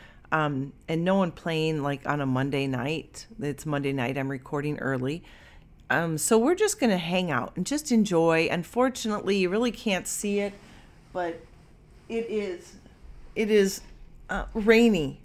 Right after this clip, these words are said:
out. It is not pretty out. It is just all rain and no sunshine. And I hear that's what's happening back home in Phoenix to us, Sue. So we're not really missing much either way,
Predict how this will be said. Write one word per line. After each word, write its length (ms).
out. 320
It 160
is 300
not 340
pretty 320
out. 340
It 160
is 300
just 400
all 320
rain 580
and 240
no 280
sunshine. 800
And 140
I 80
hear 220
that's 200
what's 140
happening 340
back 220
home 200
in 100
Phoenix 480
to 120
us, 180
Sue. 500
So 340
we're 140
not 180
really 180
missing 340
much 240
either 220
way, 400